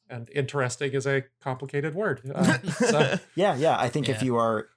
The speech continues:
Speaker 3: interested in a, the, the confluence of strategy and role-playing games, especially the sort of underserved genre of the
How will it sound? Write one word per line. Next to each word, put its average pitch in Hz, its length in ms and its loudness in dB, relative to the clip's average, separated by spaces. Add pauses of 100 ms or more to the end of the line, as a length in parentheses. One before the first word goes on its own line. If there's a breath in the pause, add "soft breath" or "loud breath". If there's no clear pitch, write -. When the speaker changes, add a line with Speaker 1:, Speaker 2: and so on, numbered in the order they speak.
Speaker 3:
interested 113 460 -2
in 104 160 -2
a, 104 460 -2 (1200)
the, 113 320 0
the 117 100 -2
confluence 123 640 0
of 117 120 0
strategy 117 880 -2
and 107 360 -2
role-playing 120 460 0
games, 139 560 -2
especially 113 400 -2
the 107 60 -4
sort 117 200 -2
of 107 100 -2
underserved 107 680 -2
genre 107 420 -2
of 104 220 -2
the 104 340 -2